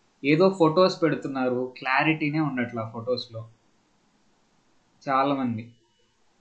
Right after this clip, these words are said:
కొంతమంది చాలా నీట్‌గా ఉంటున్నాయి, but కొంతమంది అసలు బ్లర్డ్‌గా ఏదో రాసాంలంటే పిచ్చి గీతలు గీసేసి ఇచ్చేస్తున్నారు. అట్లా చేయొద్దు, నీట్‌గా రాయండి హ్యాండ్ రైటింగ్స్. ఇప్పటి నుంచి నే-, అలవాటు చేసుకోండి.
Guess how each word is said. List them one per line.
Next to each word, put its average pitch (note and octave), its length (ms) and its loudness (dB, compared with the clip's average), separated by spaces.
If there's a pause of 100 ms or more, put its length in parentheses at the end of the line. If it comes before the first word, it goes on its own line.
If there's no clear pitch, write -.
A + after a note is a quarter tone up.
కొంతమంది D3 440 -2
చాలా C#3+ 260 0
నీట్‌గా C3+ 300 -4
ఉంటున్నాయి, C3 320 -6
but C#3 220 -4
కొంతమంది B2+ 540 -6
అసలు A#2 300 -10
బ్లర్డ్‌గా A#2 680 -6 (560)
ఏదో B2 240 0
రాసాంలంటే C3 680 0
పిచ్చి - 280 -10
గీతలు C#3 320 -2
గీసేసి A#2+ 500 -4 (1000)
ఇచ్చేస్తున్నారు. B2 720 -6 (520)
అట్లా B2+ 200 -6
చేయొద్దు, C3+ 420 -4 (420)
నీట్‌గా C#3 340 -2
రాయండి C3 340 -2
హ్యాండ్ B2+ 280 -4
రైటింగ్స్. B2 480 -2
ఇప్పటి D3+ 280 -10
నుంచి B2+ 280 -10
నే-, A#2+ 240 -8 (120)
అలవాటు C3 300 -2
చేసుకోండి. A#2 540 -10